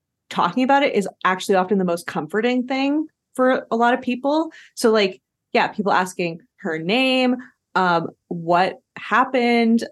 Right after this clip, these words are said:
um, like, like, anything, or, like, sharing, if, asking if I'm comfortable, like, sharing a nice story. Like, those things are so nice for me. Um, and also, when I was going through it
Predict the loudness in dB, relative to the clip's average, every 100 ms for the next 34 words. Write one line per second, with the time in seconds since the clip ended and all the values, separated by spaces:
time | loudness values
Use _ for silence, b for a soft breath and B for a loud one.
0 | -4 0 0 0 -2 -4 -4 -2 -4 _
1 | 0 0 2 2 4 4 2 -2 2 4
2 | 4 4 2 0 -6 -2 2 2 2 0
3 | -2 -4 -2 -2 0 0 0 0 0 0
4 | 2 2 2 0 -2 -4 0 2 2 2
5 | 2 0 0 2 2 2 0 -2 0 4
6 | 4 2 2 2 2 2 2 2 0 -6
7 | B B _ _ -10 -4 0 4 4 4
8 | 0 -2 -6 -8 -8 -6 -6 -6 -10 B
9 | B B 0 2 2 2 -2 -6 _ _
10 | _ _ _ -2 2 4 2 2 -2 -6
11 | _ _ _ _ _ 2 2 2 0 2
12 | 2 -2 -2 0 2 2 0 0 -2 -2
13 | -6 -2 2 4 4 0